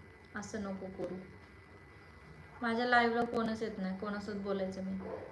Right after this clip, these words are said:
रोज येत जा. रोज कसं येणार माणूस? कोणी येतच नाही. म-, बोलायला माणसं असले किंवा बाबा मला पण प्रोत्साहन भेटतं, बाबा एवढे लोक आहेत मला बोलायला येतात लगेचच, त्यांना पण उत्सुकता आहे,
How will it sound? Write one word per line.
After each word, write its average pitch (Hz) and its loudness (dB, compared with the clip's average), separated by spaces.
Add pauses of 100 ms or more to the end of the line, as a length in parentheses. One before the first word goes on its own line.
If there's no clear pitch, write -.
रोज 214 4
येत 202 2 (100)
जा. 190 2 (800)
रोज 214 2
कसं 226 -2
येणार 196 0
माणूस? 190 0 (640)
कोणी 277 12
येतच 285 8
नाही. 269 4
म-, 240 2
बोलायला 277 12
माणसं 269 6
असले 247 6
किंवा 240 2 (440)
बाबा 220 6
मला 226 6
पण 233 4
प्रोत्साहन 226 2
भेटतं, 208 2
बाबा 202 2
एवढे 202 8
लोक 196 2
आहेत 196 4
मला 190 4
बोलायला 185 4
येतात 185 4
लगेचच, 180 2
त्यांना 185 0
पण 185 0
उत्सुकता 190 -2
आहे, 180 4